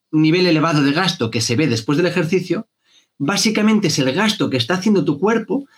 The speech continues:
al activar todos estos mecanismos para reparar el daño.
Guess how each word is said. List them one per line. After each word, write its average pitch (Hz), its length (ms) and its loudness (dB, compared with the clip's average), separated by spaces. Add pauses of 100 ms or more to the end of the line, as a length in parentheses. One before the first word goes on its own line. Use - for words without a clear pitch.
(160)
al 170 140 0
activar 180 460 0
todos 226 300 0
estos 220 300 0
mecanismos 220 640 2 (380)
para 175 180 0
reparar 160 400 2
el 160 140 2
daño. 123 400 0